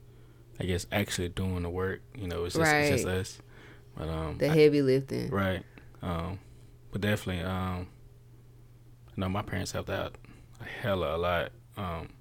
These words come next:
Speaker 1: so I'm definitely very appreciative of them.
Speaker 2: Yeah.
Speaker 1: Um, 'cause, man, <laughs> we wouldn't have a lot of stuff in this house if it weren't for them. Uh, so, yeah, shout out to them.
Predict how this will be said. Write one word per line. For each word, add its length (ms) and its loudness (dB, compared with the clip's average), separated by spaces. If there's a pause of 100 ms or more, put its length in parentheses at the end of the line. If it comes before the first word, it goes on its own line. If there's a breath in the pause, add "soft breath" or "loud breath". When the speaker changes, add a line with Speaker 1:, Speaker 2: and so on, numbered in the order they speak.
(420)
Speaker 1:
so 80 -4
I'm 80 -4
definitely 460 0 (180)
very 180 0
appreciative 520 -4
of 120 -4
them. 340 -4 (200)
Speaker 2:
Yeah. 360 -2 (200)
Speaker 1:
Um, 560 -6 (920)
'cause, 180 -2
man, 340 0
<laughs> 80 2
we 80 6
wouldn't 260 2
have 260 2
a 40 0
lot 180 2
of 60 -2
stuff 160 2
in 100 0
this 100 0
house 320 6
if 160 -6
it 40 -2
weren't 180 0
for 100 -4
them. 240 -2 (640 loud breath)
Uh, 400 0
so, 260 -2
yeah, 300 -2
shout 180 -2
out 120 -2
to 80 -10
them. 280 0